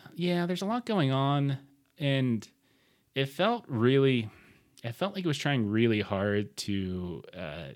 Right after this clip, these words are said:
to land its tone. You know, this, this notion that all these people are just kind of off the cuff.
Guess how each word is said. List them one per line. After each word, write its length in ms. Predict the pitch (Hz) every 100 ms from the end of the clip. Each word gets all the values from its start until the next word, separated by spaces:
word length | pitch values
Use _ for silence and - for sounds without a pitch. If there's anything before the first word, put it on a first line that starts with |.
| - _ _
to 140 | -
land 340 | 98 98 104 101
its 120 | -
tone. 540 | - 113 135 156 180 180 _ _ -
You 120 | 110
know, 200 | 117 117
this, 260 | 107 -
this 220 | - 113 -
notion 440 | 117 113 117 107
that 220 | 104 101
all 200 | - 107
these 160 | 110 104
people 340 | - 104 101
are 100 | 95
just 220 | 90 98
kind 200 | - 101
of 140 | 92 - _ _
off 260 | 107 107 -
the 100 | 98
cuff. 500 | - 92 90 -